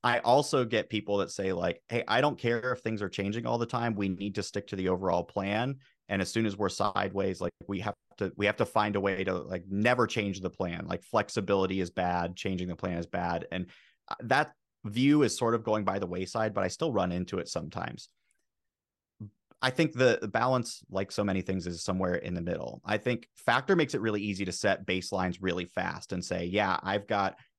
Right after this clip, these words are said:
X number of hours for a particular role assigned to this phase of the project."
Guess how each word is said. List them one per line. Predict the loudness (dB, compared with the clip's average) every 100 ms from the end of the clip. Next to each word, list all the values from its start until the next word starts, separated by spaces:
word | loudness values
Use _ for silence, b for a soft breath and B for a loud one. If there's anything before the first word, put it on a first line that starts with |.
| -2
X | -2 0
number | 0 2 4 4
of | 4 0
hours | 2 2 2 2 -2 -6 -16 _
for | 2 2
a |
particular | 2 0 -2 2 2
role | 2 2 4 6 4 0 _ _ _
assigned | -6 0 2 2
to | 0
this | -2 -2
phase | -4 -4
of | -6
the |
project." | -6 -4 -4 -6 -10 -12